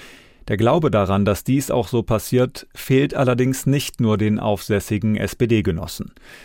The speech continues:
Vorläufig riskieren die Initiatoren des Begehrens eine weitere schwere Beschädigung des schwarz-roten Regierungsbündnisses.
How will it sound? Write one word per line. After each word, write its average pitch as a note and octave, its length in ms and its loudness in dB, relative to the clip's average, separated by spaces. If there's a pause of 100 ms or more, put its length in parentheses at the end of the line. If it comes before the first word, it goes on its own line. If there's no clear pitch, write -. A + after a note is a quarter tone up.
(240)
Vorläufig B2 800 2
riskieren B2+ 480 0
die A2+ 120 0
Initiatoren A#2 720 2
des G#2+ 100 0
Begehrens A#2 580 2
eine A#2 300 -2
weitere A#2+ 500 2
schwere B2+ 460 0
Beschädigung G#2+ 760 0
des G2 200 -4
schwarz-roten G2 720 -2
Regierungsbündnisses. F#2 1200 -4